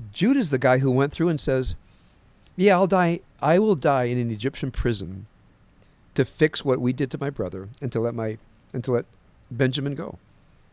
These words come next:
Even though we're all terribly envious of Benjamin, just like we used to be envious of Joseph, um,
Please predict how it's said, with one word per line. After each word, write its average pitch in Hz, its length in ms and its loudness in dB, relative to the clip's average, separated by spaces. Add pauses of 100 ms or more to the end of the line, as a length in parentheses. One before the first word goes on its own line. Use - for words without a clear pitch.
(260)
Even 139 140 2
though 135 80 6
we're 123 140 4
all 123 80 2
terribly 156 600 0
envious 127 360 0
of 110 80 0
Benjamin, 113 380 -4
just - 160 -10
like 190 100 -4
we 151 60 -2
used 135 120 -6
to - 40 -14
be 123 100 -6
envious 107 360 -6
of 101 80 -10
Joseph, 95 340 -14 (1400)
um, 127 360 -4